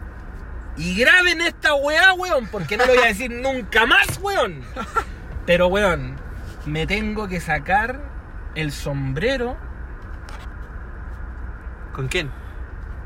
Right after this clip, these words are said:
Speaker 2: ¿Con
Speaker 1: Va a ser,
Speaker 2: alguien?
Speaker 1: va a ser, va a ser la primera vez que lo voy a decir así nomás y nunca más sin tu apellido.
Speaker 2: Ah, ya sé, ya con
Speaker 1: Pero con Esteban Efraín Paredes. Que yo ya había escuchado historias de él, de su humildad, de, o sea, pero no, no hablo de esta humildad culiada de hablar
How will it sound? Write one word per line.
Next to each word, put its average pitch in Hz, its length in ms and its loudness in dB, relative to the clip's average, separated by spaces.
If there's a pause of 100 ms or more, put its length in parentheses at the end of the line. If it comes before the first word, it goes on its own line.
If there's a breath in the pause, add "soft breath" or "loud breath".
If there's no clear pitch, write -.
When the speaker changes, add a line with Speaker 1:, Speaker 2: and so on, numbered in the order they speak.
(240)
Speaker 2:
¿Con 147 120 -4
Speaker 1:
Va - 40 2
a - 20 0
ser, - 140 -2
Speaker 2:
alguien? 147 180 -6
Speaker 1:
va 160 60 -4
a 160 40 -8
ser, 147 180 -8
va 156 140 -4
a 147 40 -6
ser 165 160 -6
la 160 160 -4
primera 156 360 -4
vez 214 280 -4
que 247 100 -8
lo 247 80 -4
voy 240 60 0
a 233 40 -2
decir 220 200 -8
así 214 140 -10
nomás 202 160 -6
y - 20 -6
nunca 170 360 -6
más 220 160 -4
sin 190 200 -10
tu 185 140 -8
apellido. 160 420 -8
Speaker 2:
Ah, 165 320 2
ya 143 120 -2
sé, 160 220 -4
ya 160 120 -4
con 147 120 -10
Speaker 1:
Pero 143 440 -4
con 147 280 -6
Esteban 185 760 -6
Efraín 151 640 -6 (180)
Paredes. 117 680 -8 (580 loud breath)
Que 127 200 -4
yo 196 380 6 (1160)
ya 202 160 4
había 233 200 2
escuchado 214 460 -4
historias 202 560 -2
de 190 140 -2
él, 165 140 -4 (200)
de 139 120 -6
su 151 160 -6
humildad, 143 580 -2
de, 160 220 -4
o 135 40 -6
sea, 147 200 -2
pero 156 180 -4
no, 180 200 -4
no 175 120 -4
hablo 226 240 -2
de 254 80 -2
esta - 160 -10
humildad 254 340 -4
culiada 240 360 -4
de 220 140 -6
hablar 220 340 -4